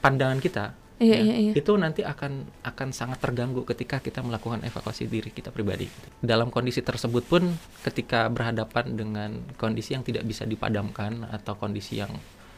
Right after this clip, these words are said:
Speaker 1: memiliki dampak yang cukup besar, itu
Speaker 2: Mm-mm.
Speaker 1: masyarakat tidak boleh mengambil resiko juga gitu ya.
Speaker 2: Iya, iya.
Speaker 1: Jadi prioritasnya adalah menjauh ke tempat aman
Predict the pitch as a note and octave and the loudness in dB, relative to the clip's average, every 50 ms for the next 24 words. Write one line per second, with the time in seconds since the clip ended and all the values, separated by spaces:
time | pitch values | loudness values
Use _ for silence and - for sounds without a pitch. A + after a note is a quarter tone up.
0 | - - - - A2+ G#2+ A2 A2 A2+ A2 - B2 A2+ G#2+ G2+ G#2 F#2+ - - G#2+ | -20 -20 -10 -6 -4 0 2 2 0 0 0 0 0 0 0 0 -2 -2 -2 -4
1 | G#2+ - - - A2 - G#2 F#2+ - - C#3 C#3+ - - G3+ - - G3+ F#3+ - | -2 -2 -2 -4 -2 -2 -2 -2 0 2 0 2 2 2 0 2 2 0 -2 0
2 | - - C3 A#2 G#2+ G#2+ A2 A2+ A2+ A2+ A2 G#2+ G#2+ G#2+ G#2+ - G#2+ - - - | -2 0 0 0 2 2 2 0 0 -2 -4 -2 -2 -2 -2 -2 -4 -2 -2 -2
3 | G#2+ A#2+ A#2+ B2 G2+ - - - - G2 G#2+ G3+ G3+ G3 F#3+ F#3+ G#3 G3+ F#3+ F#3+ | 0 0 0 0 0 -2 -2 -4 -2 2 4 6 6 8 6 4 2 2 0 0
4 | - - A2+ B2+ C3+ C#3 - - C3+ B2+ B2+ B2+ C3 - B2+ A#2+ - - D#3+ D#3 | 0 0 0 2 2 2 2 2 2 4 4 2 2 0 0 -2 0 0 0 2
5 | B2 B2+ C#3 C#3 C3+ B2+ A#2+ A#2+ B2+ C3+ - - - A2+ G#2+ A2+ - B2+ G#2+ G#2 | 2 2 2 2 0 0 0 0 0 0 -2 -4 -2 -2 -2 -2 -4 -4 -6 -4
6 | G2+ G2+ A#2 | -4 -4 -4